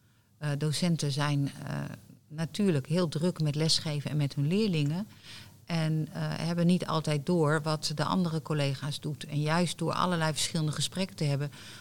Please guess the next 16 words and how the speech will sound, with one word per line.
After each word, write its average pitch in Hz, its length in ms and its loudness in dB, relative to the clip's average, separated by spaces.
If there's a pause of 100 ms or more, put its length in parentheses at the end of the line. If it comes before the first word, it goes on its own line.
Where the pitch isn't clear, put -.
zoals 147 220 -6
Bas 151 220 2
ook 143 100 -4
zei, 143 180 0
de 147 60 0
sectiegesprekken. 147 1000 -2 (400)
Eh, 151 140 -4 (480)
maar, 143 320 0
eh, 147 340 -4 (240)
wij 143 220 -2
hebben 139 320 -2
bijvoorbeeld 139 380 -8
intervisiegroepen 143 1400 0
iedere 147 300 -2
week. 143 400 0
Daar 143 160 -4